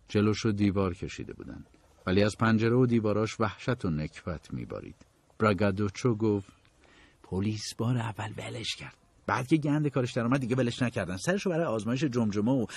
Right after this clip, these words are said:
ریخشناسی قاتلای بالفطره دادن دانشمند معروف چزار لومبروزو." قال قضیه خوابید. چند دقیقه بعد رسیدیم به یه محوطهٔ بزرگ.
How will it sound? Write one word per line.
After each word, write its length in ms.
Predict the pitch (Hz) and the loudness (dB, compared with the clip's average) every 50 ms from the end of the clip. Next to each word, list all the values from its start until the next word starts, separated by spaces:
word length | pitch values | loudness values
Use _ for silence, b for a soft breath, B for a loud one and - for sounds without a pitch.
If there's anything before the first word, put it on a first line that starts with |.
| B B | B B
ریخشناسی 680 | 131 135 123 135 - - - 151 127 131 135 - 214 202 | 2 2 2 2 0 0 0 2 2 2 2 2 0 0
قاتلای 440 | 143 123 110 - 123 98 101 107 104 | 2 2 0 0 0 -2 0 0 0
بالفطره 480 | 101 113 117 120 - 147 131 - 233 | 2 2 2 2 2 0 2 2 2
دادن 280 | 190 190 170 180 190 190 | 2 0 -2 -2 -2 0
دانشمند 440 | 160 117 107 110 - 143 151 160 160 | 0 0 -2 -2 -4 -4 -2 -2 -2
معروف 280 | 143 110 120 175 175 - B B B | 0 2 2 2 2 2 B B B
چزار 560 | B - 131 117 113 139 160 180 180 175 175 170 | B 6 6 6 8 6 6 6 6 6 6 6
لومبروزو." 880 | 165 143 123 117 110 113 107 113 120 135 131 101 80 80 67 50 - - _ b b b b b b b b b b b b b b b b b b b _ _ _ _ - | 8 8 8 6 4 4 4 4 6 6 6 4 2 -4 -6 -8 -10 -12 _ b b b b b b b b b b b b b b b b b b b _ _ _ _ 0
قال 280 | 117 135 156 160 156 | 2 2 4 4 4
قضیه 280 | 135 131 104 104 113 117 | 2 2 2 2 0 0
خوابید. 580 | - - 101 87 87 90 80 58 - _ - _ _ _ _ _ _ _ _ _ _ _ _ _ _ _ _ _ _ _ _ _ _ _ - - - | 0 -2 -4 -2 -2 -4 -6 -6 -10 _ -20 _ _ _ _ _ _ _ _ _ _ _ _ _ _ _ _ _ _ _ _ _ _ _ -20 -18 -8
چند 320 | - - 131 123 127 127 120 | -2 2 4 4 4 4 4
دقیقه 260 | 113 104 95 98 90 | 2 2 2 0 -2
بعد 320 | 90 101 107 107 101 101 | -2 -2 -2 -4 -4 -4
رسیدیم 540 | 101 95 - - 104 92 82 92 87 87 80 | -4 -6 -4 -4 -6 -6 -4 -4 -4 -6 -6
به 100 | 76 76 | -6 -6
یه 140 | 78 78 78 | -8 -6 -6
محوطهٔ 640 | 80 78 76 73 71 67 - 65 - - - - 71 71 76 76 - _ - | -6 -8 -8 -8 -10 -12 -12 -14 -14 -14 -14 -18 -18 -18 -18 -20 -20 _ -14
بزرگ. 380 | 60 - - - - - - | -12 -12 -12 -14 -18 -20 -20